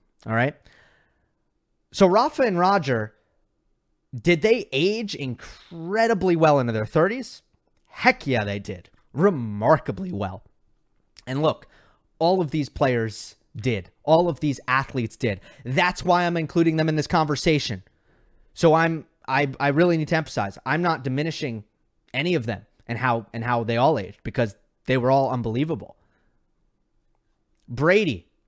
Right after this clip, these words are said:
Brady won league M V P at forty years old. He won a Super Bowl at forty-three. Both of those are records. In his thirties, he won two N F L M V Ps. He won two Super Bowl M V Ps. And he made nine Pro Bowls.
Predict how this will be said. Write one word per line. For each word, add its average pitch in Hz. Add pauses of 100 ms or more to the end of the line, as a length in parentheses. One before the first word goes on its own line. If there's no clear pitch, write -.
(640)
Brady 202
won 220
league 208
M 233
V 220
P 202
at -
forty 185
years 185
old. 151
He 147
won 139
a 127
Super 190
Bowl 180
at -
forty-three. 123 (440)
Both 165
of 160
those 165
are 135
records. 117 (300)
In 175
his 220
thirties, 202
he 180
won 139
two 196
N 180
F 175
L 160
M 151
V 147
Ps. 123 (420)
He 143
won 139
two 185
Super 160
Bowl 131
M 120
V 117
Ps. 110 (640)
And 131
he 139
made 135
nine 139
Pro 127
Bowls. -